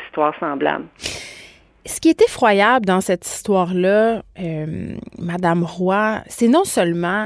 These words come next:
Speaker 2: évidemment, la disparition d'une fillette de trois ans. Là, je pense que c'est le cauchemar de tout parent. En tout cas, c'est le mien, là, de penser que mes enfants pourraient disparaître et que je pouvais pas, je pourrais pas savoir ils sont où, qu'est-ce qui leur est arrivé. Je pense qu'il y a aucun parent qui veut traverser ça.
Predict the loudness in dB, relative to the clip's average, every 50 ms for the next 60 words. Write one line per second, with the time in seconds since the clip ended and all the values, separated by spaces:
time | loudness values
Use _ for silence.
0 | -4 -6 -8 -8 -4 0 0 2 2 2 0 0 -2 -2 -2 -2 -2 -2 -2 -4
1 | -6 -6 -6 -6 -4 -4 -4 -2 0 0 0 -2 -2 -2 -4 0 0 -2 -2 -2
2 | -2 0 2 2 2 2 0 -2 0 -2 -2 -4 -2 -2 -4 -4 -2 -4 -6 -6
3 | -6 -8 -4 -2 0 0 0 -2 -2 -4 -6 -4 -2 -2 -2 0 0 -2 -4 _
4 | -8 -12 -12 -6 -2 0 0 0 0 -2 -4 -2 -2 -2 -2 -4 -6 -6 -2 -2
5 | -2 -2 0 -2 0 0 0 0 0 0 0 0 0 0 0 -2 0 0 0 0
6 | 0 -2 -4 -6 -4 -2 0 0 0 2 0 -2 -2 -2 -4 -6 -6 -4 -4 -4
7 | -4 -4 -6 -6 0 0 0 2 2 2 2 2 0 -2 -4 -6 -6 -6 -6 -6
8 | -2 -2 -4 -2 0 0 2 2 0 -2 -6 -20 -20 -20 -20 -16 -6 0 0 0
9 | 2 2 0 0 2 2 2 2 2 2 4 4 6 6 4 4 2 0 -4 -4
10 | -2 0 2 2 2 2 2 0 -2 -2 -2 -2 0 0 2 2 0 -2 0 0
11 | 0 0 -2 -4 -4 0 0 0 0 0 -2 -4 0 0 0 0 0 -2 -2 -2
12 | 0 0 0 0 0 -2 -2 -2 -4 -4 -4 -4 -4 -4 -4 -4 -2 -2 -2 -4
13 | -4 -6 -6 -6 -4 -2 0 2 2 2